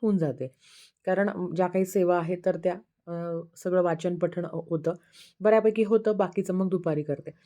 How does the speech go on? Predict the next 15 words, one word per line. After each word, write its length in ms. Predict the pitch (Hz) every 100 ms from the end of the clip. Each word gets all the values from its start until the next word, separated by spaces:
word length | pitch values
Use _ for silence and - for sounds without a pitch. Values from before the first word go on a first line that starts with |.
| - - -
पण 100 | 196
साडेनऊला 560 | 202 208 196 202 202 208
सुरुवात 320 | 208 185 190 -
केली 180 | 196 170
की 100 | 185
पावणे 280 | 190 185
दहा 220 | 185 175 175
वाजेपर्यंत 580 | 175 175 175 170 165
देवपूजा, 500 | 175 180 170 160 165
मंत्र, 340 | 160 180 175 165
स्तोत्र 340 | 165 170 170
जे 120 | 160
आहे 180 | 165 160
ते 140 | 156 165
होता. 240 | 156 -